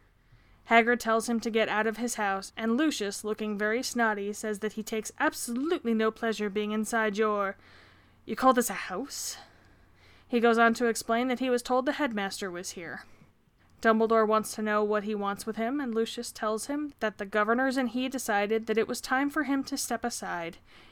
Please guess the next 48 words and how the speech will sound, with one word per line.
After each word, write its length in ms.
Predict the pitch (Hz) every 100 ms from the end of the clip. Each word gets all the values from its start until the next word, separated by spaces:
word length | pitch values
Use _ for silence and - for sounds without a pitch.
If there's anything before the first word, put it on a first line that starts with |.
| -
He 160 | 240 233
hands 320 | 247 262 262
Dumbledore 440 | 233 233 226 226
an 80 | 220
order 280 | 208 214 247
of 100 | 247
suspension, 640 | 294 - 233 208 214 214
saying 320 | - 214 202
that 140 | 208 -
all 180 | 208 233
twelve 320 | - 220 220
signatures 580 | - 214 202 190 196 185
are 140 | 190
on 180 | 180 165
it. 160 | 170 - - - - -
Fudge 320 | - 277 311
looks 240 | 262 240
like 140 | 240 233
he 100 | 214
wants 240 | 208 208
to 100 | -
intercede, 540 | 220 214 - 185 165 -
but 180 | 196
Dumbledore 480 | 220 240 277 208 196
takes 240 | - 208 -
the 140 | 247
scroll 440 | - 202 185 185
as 220 | - 196 190
Lucius 300 | 202 214 -
says 280 | 196 196
they 180 | - 277
feel 320 | 277 302 339
he's 280 | 320 320 247
lost 320 | 226 254 -
his 160 | 302 285
touch, 500 | - - - - - - - - -
and 140 | 214
with 120 | 202
all 160 | 202 202
these 200 | 196 190
attacks, 420 | 190 233 285 -
there'll 260 | - 247 262
be 140 | 269
no 180 | 254 269
Muggleborns 640 | 269 269 277 294 302 285
left 300 | 311 320 -
at 80 | 190
Hogwarts. 720 | - 160 - 156 - - -